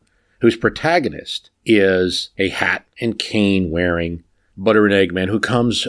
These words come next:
very well dressed from some Midwestern village, his name's Jones, to earn some money to buy a hotel in his hometown. He has money, but he wants more.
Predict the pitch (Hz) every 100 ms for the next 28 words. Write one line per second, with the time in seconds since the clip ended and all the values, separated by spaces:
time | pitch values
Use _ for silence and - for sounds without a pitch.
0 | - 95 123 113 107 98 95 95 95 -
1 | 120 - 123 120 110 95 95 - 95 85
2 | 80 87 85 82 - 80 87 87 82 80
3 | - 85 82 82 80 - - - - 107
4 | 123 131 131 123 110 98 98 - 92 92
5 | 98 - 95 90 80 - 87 71 - -
6 | - _ _ _ _ _ _ _ - 117
7 | - - 165 151 90 78 - - _ _
8 | - 110 101 104 101 - 101 85 -